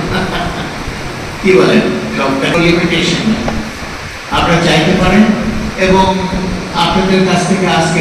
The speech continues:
ফিডব্যাক নেব। আপনাদেরকে সঙ্গে নিয়ে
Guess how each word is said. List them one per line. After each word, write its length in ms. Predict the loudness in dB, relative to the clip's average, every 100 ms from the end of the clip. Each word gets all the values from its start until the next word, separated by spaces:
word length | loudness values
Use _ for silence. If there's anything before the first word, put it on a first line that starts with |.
| 0
ফিডব্যাক 460 | 2 2 2 0 0 0
নেব। 160 | 0 0 -2 -4 -8 -8 -6 -6 -6 -10 -12 -10 -4
আপনাদেরকে 600 | -2 2 2 4 4 6 6 6 4 2 0 -4 -6 -2
সঙ্গে 340 | 2 4 4
নিয়ে 260 | 4 6